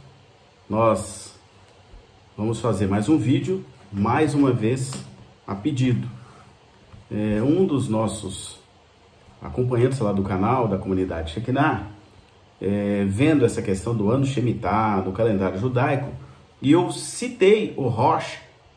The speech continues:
Hashanah, e ele falou: "Pastor, explica então o que que é esse negócio de Rosh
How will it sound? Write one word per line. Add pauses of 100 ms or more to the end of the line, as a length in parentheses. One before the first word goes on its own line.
(280)
Hashanah, (460)
e
ele
falou:
"Pastor,
explica
então
o
que
que
é
esse
negócio
de (260)
Rosh